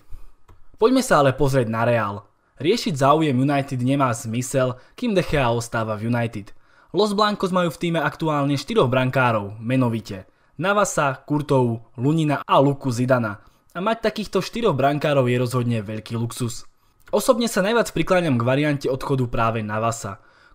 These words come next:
Courtois síce nebol privedený Zidanom, no stál dosť veľa prachov a nech si hovorí, kto chce, čo chce, za mňa je rozhodne kvalitnejším,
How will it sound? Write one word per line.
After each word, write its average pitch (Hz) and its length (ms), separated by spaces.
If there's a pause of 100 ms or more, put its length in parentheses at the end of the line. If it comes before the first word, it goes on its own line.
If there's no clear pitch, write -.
Courtois 208 400
síce 185 240
nebol 185 320
privedený 139 480
Zidanom, 135 560 (240)
no 175 160
stál 135 320
dosť 120 160
veľa 113 240
prachov 117 560 (160)
a 190 160
nech 180 160
si 156 160
hovorí, 139 400
kto 185 240
chce, - 160
čo 135 240
chce, 113 320 (240)
za 127 160
mňa 127 160
je 120 160
rozhodne 123 400
kvalitnejším, 123 800